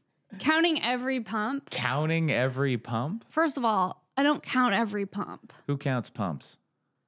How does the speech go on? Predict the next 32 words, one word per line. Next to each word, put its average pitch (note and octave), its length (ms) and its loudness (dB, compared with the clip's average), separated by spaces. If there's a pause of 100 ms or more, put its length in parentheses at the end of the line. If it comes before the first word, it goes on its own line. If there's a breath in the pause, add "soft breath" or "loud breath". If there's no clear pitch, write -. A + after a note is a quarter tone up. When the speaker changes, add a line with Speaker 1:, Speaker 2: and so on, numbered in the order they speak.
Speaker 2:
other G#2 220 0
than F#2 180 0
Rain F2+ 240 0
Man? C2+ 360 -8
You C#4+ 120 4
know? D#4+ 180 6
Speaker 1:
Nobody G#4+ 340 2
counts D#4 400 2
pumps. - 680 -2
Speaker 2:
Yeah. F2 320 0 (1120 soft breath)
Speaker 1:
Well, C4 140 4
I C4+ 140 4
think F4+ 260 0
it A#3+ 80 2
would G#3+ 160 -2
be G#3 120 0
about G#3 280 -2
thirty-two A#3 560 -2
thousand G#3 480 -4
pumps. G3+ 540 -6 (100)
Thirty-two C4 440 4
thousand B3 320 2
Speaker 2:
Yeah, A3+ 100 4
Speaker 1:
miles. A#3+ 400 2
Like, B3 320 0
Speaker 2:
exactly. - 20 0
Speaker 1:
exactly D4 460 0
thirty-two C4 500 0
thousand G#3+ 520 0
pumps. D3 560 -6 (120)
Speaker 2:
Wow. D#2 320 -6 (320)
Speaker 1:
Um, C4+ 840 4